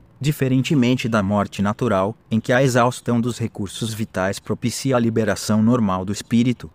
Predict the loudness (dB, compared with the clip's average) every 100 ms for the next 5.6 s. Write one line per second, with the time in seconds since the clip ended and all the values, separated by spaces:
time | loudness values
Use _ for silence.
0 | _ -4 2 2 2 -2 -2 0 2 2
1 | 2 0 0 -2 0 2 2 -2 -6 _
2 | -4 -2 -2 0 2 2 0 0 0 2
3 | 0 2 2 0 0 0 -2 -2 -2 -4
4 | -4 0 2 2 0 0 0 -2 -4 -6
5 | -4 -4 -4 -6 -10